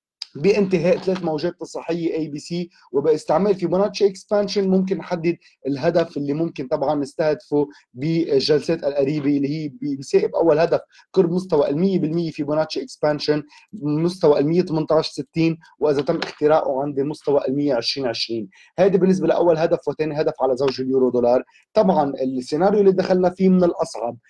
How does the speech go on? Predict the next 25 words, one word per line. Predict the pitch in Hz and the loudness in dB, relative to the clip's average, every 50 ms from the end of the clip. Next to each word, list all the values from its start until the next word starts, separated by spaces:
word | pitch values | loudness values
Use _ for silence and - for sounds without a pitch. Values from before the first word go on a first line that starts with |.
| _ _ - | _ _ -8
بدكم | 139 160 - 180 180 170 | -8 -6 -2 -2 -2 2
تعرفوا | 196 185 190 185 185 - - | 2 4 2 2 0 -4 -6
انه | 165 160 156 165 170 - | -4 -2 0 0 0 -2
التداول | 143 127 - 151 139 147 180 202 196 170 165 139 | -2 -2 -2 -2 0 2 4 4 6 4 4 2
بهذه | 127 135 151 175 185 170 160 160 147 | 0 0 2 2 2 2 2 0 0
المرحله | 143 147 175 180 - - 147 139 135 | 0 -2 -2 -4 -2 -2 -2 -2 0
او | - 139 | 0 -2
بهذه | 131 135 151 180 185 165 156 139 | -2 0 0 0 0 0 -2 -4
الفتره | 131 - 180 190 - 151 135 | -2 -2 -4 -2 -2 -2 -4
من | 139 147 | -4 -6
الفترات | 139 - - 143 - 160 165 175 160 - - _ _ _ _ _ - | -10 -8 -10 -8 -4 0 0 2 0 0 -4 _ _ _ _ _ -6
هي | 131 131 131 170 208 208 196 185 | -6 -2 2 2 4 4 4 4
الاصعب | 190 190 220 208 - 160 156 147 | 4 2 -2 -2 -2 -2 0 2
عم | 143 147 143 | 0 0 -2
تكون | - - 170 160 | -4 -8 -8 -8
بسوق | 143 131 - 160 147 | -8 -8 -8 -6 -6
الفوركس، | 151 131 - 156 147 156 156 156 - - - - - - | -6 -2 -2 0 2 2 0 -2 -4 -18 -20 -12 -4 2
لانه | - 185 196 208 214 196 | 2 4 6 6 4 4
التداول | 190 190 190 180 233 233 220 196 | 4 4 4 6 8 8 8 8
بالمراحل | 165 170 175 175 190 208 - - 180 | 6 4 4 2 2 2 0 -2 -2
الافقيه | - - - - 165 160 - 208 202 208 | -2 -2 -6 -8 -10 -12 -6 -2 -2 0
ما | 202 202 | 0 0
عندي | 185 240 220 180 190 | -2 -2 -2 0 -2
اتجاهات | 185 147 - 156 135 160 160 170 156 - | -2 -2 -6 -6 -4 -2 -2 -2 -2 2
واضحه، | 151 147 147 139 - - - 123 120 | 4 4 4 4 2 -2 -6 -6 -6